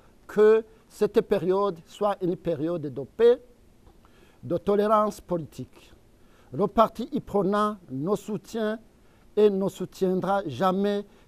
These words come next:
toute tendance ou idéologie divisionniste et s'inscrira toujours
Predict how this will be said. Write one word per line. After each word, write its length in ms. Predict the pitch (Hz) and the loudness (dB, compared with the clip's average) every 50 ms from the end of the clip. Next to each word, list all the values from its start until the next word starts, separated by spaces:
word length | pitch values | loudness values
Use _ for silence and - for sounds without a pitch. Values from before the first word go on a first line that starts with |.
| - - | -14 -8
toute 320 | - 240 - - 226 202 - | -6 -6 -2 0 0 0 2
tendance 880 | 214 208 208 202 214 214 196 175 147 123 117 - - - - - - _ _ - | 0 0 0 0 -2 -2 -2 -4 -6 -10 -14 -18 -20 -20 -20 -20 -20 _ _ -8
ou 120 | 208 208 | -6 -4
idéologie 560 | 214 185 151 190 196 196 196 190 165 143 208 180 | -2 0 0 2 2 2 2 0 -2 -2 -4 -6
divisionniste 760 | 135 165 143 135 165 175 165 214 247 - - _ - - - _ _ _ _ _ _ - - - _ - | -6 -6 -6 -4 -4 -4 -4 -4 -6 -8 -10 _ -20 -20 -20 _ _ _ _ _ _ -20 -20 -6 _ 2
et 100 | 226 226 | 2 2
s'inscrira 800 | - - - 214 190 - - - - 180 185 180 156 208 208 214 - - | 2 0 -4 -2 -2 -4 -6 -6 -4 -2 0 0 0 0 -2 -2 -4 -8
toujours 420 | - - 214 208 160 196 220 202 | -8 -6 -4 -4 -2 -2 -4 -6